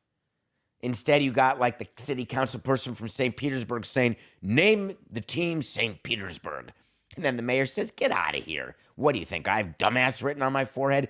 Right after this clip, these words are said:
We already asked, and they said no. "And did you speak to Pinellas County?" "All right, I changed my mind. Can I get, like, a giveaway one day a year that says Saint Petersburg on it?"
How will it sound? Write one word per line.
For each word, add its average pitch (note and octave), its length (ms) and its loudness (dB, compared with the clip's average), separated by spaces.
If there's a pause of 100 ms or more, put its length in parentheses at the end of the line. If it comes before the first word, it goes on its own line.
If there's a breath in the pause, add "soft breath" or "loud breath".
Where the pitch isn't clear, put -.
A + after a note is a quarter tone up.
(160 loud breath)
We D#3 160 4
already D3+ 300 4
asked, D3 280 4
and B2 80 -4
they C3+ 120 2
said B2+ 260 0
no. A#2 400 2 (580)
"And B2 140 0
did A2+ 160 0
you G2 60 -6
speak D3 300 0
to - 100 -6
Pinellas B2+ 440 0
County?" D3 520 -2 (200 soft breath)
"All D#3+ 200 6
right, C3+ 200 8
I B2+ 60 4
changed A#2+ 340 0
my A#2+ 120 2
mind. A2+ 340 2 (260 soft breath)
Can A#2+ 140 -2
I A#2+ 140 4
get, B2 340 2
like, A2+ 180 0
a F#2+ 80 0
giveaway A2 520 2
one A#2 280 0
day A#2+ 280 4
a A#2+ 40 2
year A2+ 360 -2
that A2+ 160 -6
says G#2+ 280 -4
Saint A2+ 240 -6
Petersburg A#2 540 -4
on C3 160 4
it?" C#3 160 0